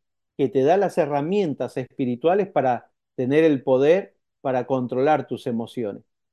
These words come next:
Segunda de Corintios, capítulo diez. Segunda de Corintios, capítulo diez, versículo tres al seis. Segunda de Corintios diez, tres al seis.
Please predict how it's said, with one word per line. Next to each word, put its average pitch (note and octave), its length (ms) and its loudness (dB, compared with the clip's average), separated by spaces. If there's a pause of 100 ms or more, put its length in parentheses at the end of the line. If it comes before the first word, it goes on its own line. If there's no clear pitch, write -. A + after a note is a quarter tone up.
(160)
Segunda A3 420 6
de G3+ 120 2
Corintios, C#3 800 2 (260)
capítulo D#3 600 0
diez. A#2+ 420 -2 (1400)
Segunda D3 380 -4 (220)
de D#3 160 2
Corintios, D#3 440 0
capítulo C#3 420 -2
diez, D3 180 2
versículo B2+ 520 -2
tres C#3 280 -2
al B2+ 160 -2
seis. A#2 520 -4 (1900)
Segunda B2+ 320 -2
de B2+ 60 -2
Corintios C3+ 600 -2
diez, C3+ 500 -4
tres B2 280 -6
al A#2+ 160 -4
seis. A2+ 320 -4